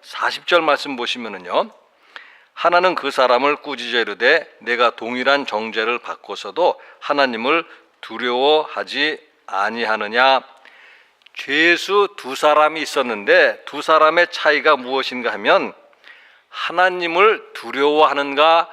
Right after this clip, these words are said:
그 여부에 있었습니다. 한 사람은 하나님을 두려워하지 않았고 다른 한 사람은 하나님을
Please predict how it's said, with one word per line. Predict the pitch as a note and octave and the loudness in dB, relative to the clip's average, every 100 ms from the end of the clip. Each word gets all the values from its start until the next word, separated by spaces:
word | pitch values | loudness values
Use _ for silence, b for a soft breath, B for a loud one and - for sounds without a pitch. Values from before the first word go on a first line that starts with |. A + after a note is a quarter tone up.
| - | -12
그 | - D#3 F#3+ E3 - - A#2 | -12 0 2 2 -2 -14 -6
여부에 | A#2 A#2+ C3 A#2 A2+ C#3 F3 C#3 - | 2 4 2 0 2 4 4 2 -10
있었습니다. | A#2+ - B2 B2 A#2+ A#2+ B B B | -10 -8 -8 -8 -4 -4 B B B
한 | - G3 | -2 -2
사람은 | G3 F3+ E3 D#3+ G3 G3 - - | 4 4 4 4 0 -4 -10 -18
하나님을 | - F3 E3+ E3 D3+ D#3+ F3+ F3+ - | -8 0 0 0 -2 2 4 2 -2
두려워하지 | - B2+ C#3 C#3+ C3+ B2 C3 | -14 -4 0 4 4 4 2
않았고 | A#2 G#2 F#2+ G#2+ C3+ G3 B B _ - | 2 2 -4 -2 0 0 B B _ -8
다른 | - F2+ C3+ F3+ | -2 0 2 2
한 | F#3 | 2
사람은 | D3+ C#3+ B2+ F#3+ E3 - | 2 2 2 0 -2 -6
하나님을 | - E3 D3+ C3 C3 F#3+ | -4 0 2 0 0 0